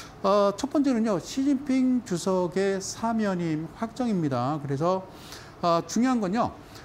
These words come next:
어, 상무위원, 그러니까 시진핑 주석 포함한 이제 상무위원자 일곱 명, 예, 합의 일곱 명이요. 어, 다 이제 시진핑 주석의 이제 측근이다라고 해서, 자, 이게 이제 글로벌 시장에 이제 미칠 수 있는 어떤 영향,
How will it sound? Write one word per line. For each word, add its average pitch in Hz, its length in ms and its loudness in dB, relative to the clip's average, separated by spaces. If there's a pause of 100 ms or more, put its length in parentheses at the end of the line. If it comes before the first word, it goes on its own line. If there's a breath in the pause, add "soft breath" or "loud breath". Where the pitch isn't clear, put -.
(480 loud breath)
어, 180 240 4
상무위원, 247 680 4
그러니까 208 400 2
시진핑 262 680 2 (280)
주석 233 420 0
포함한 233 440 4
이제 170 100 0
상무위원자 180 840 0 (140)
일곱 220 340 0
명, 139 480 0 (120)
예, 131 140 0
합의 196 400 -4
일곱 151 280 0
명이요. 143 460 0 (200)
어, 117 200 -8
다 147 200 -2
이제 139 180 -4
시진핑 233 460 0
주석의 175 300 -2
이제 175 140 -4
측근이다라고 170 1040 -2
해서, 139 360 -2 (460 loud breath)
자, 202 100 0
이게 214 160 2
이제 240 160 0
글로벌 226 420 2
시장에 226 640 0
이제 196 140 0
미칠 180 320 -4
수 214 140 -4
있는 208 240 0
어떤 165 380 -4
영향, 151 600 -2